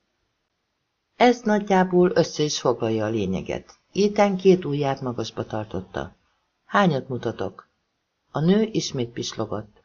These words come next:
A szeme kissé fátyolos volt, de nem riasztó mértékben. Aztán a tekintetük megint találkozott, és egymásba kulcsolódott.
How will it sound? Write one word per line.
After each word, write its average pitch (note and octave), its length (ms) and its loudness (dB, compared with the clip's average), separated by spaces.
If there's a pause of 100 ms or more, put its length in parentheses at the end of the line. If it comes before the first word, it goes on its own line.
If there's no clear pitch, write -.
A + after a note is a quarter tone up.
(120)
A D3+ 80 -2
szeme G3 400 0
kissé E3+ 380 -2
fátyolos C#3+ 640 2
volt, C#3+ 400 -6
de C3 140 -6
nem C3 200 -6
riasztó A#2 480 -4
mértékben. G#2 800 -8 (880)
Aztán G#3+ 440 2
a F3+ 200 0
tekintetük C#3 680 -2
megint C3+ 320 -4
találkozott, C#3 680 -2
és - 160 -6
egymásba A#2+ 540 -6
kulcsolódott. G#2 760 -6